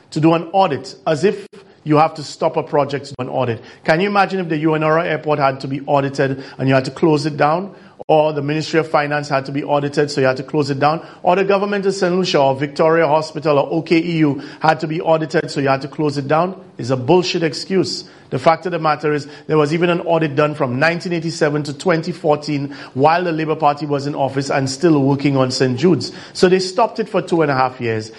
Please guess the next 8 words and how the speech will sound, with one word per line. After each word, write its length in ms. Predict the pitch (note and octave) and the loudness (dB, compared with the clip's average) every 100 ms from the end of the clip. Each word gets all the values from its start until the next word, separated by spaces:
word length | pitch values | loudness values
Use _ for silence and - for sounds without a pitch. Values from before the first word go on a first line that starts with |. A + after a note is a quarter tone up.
| - - | -16 -4
and 200 | C#3+ D#3 | 0 4
now 220 | F#3 F#3+ | 4 2
they've 220 | E3 D#3+ | -2 -4
put 200 | F#3 F#3 | -6 -4
this 220 | D#3+ - | -6 -4
magnificent, 1080 | B2 B2+ A2 C3+ A3+ C#4 C4+ - A3+ G3 B2 | -2 -2 -2 0 0 2 0 2 0 0 -4
glorious, 640 | D3 F#3+ F#3+ F#3+ F#3 F#3 | 0 2 4 4 2 -2
monstrous 680 | C3+ D3 D#3 - E3 D3 | 0 0 0 -4 -2 -2